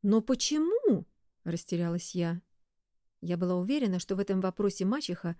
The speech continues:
проявит строгость к Розелите. Все же у меня не было больше служанок, только Карменита. «На этом балу принц Азурит собирается делать ей предложение», — пояснила мачеха. «Это секрет,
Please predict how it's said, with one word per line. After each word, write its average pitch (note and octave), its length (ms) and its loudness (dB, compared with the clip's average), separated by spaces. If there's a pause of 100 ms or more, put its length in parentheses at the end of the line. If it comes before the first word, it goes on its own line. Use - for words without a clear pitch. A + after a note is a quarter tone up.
(160)
проявит C#4+ 420 2
строгость G3 480 0
к - 80 -2
Розелите. F#3+ 720 0 (540)
Все - 180 -6
же E3 120 -2
у F#3 120 -4
меня F3+ 240 2
не C4 160 0
было F3 220 -2
больше F3 320 -2
служанок, G3 580 -2 (240)
только F3+ 280 -2
Карменита. G#3 720 0 (1160)
«На G#3+ 200 4
этом A#3+ 280 4
балу C#4 480 4
принц A3+ 400 4
Азурит B3 400 2
собирается B3+ 480 2
делать C4 340 2
ей C#4+ 140 0
предложение», — F3 840 0 (460)
пояснила F3 400 -4
мачеха. F3+ 540 -6 (540)
«Это A#3 200 0
секрет, G#3 580 2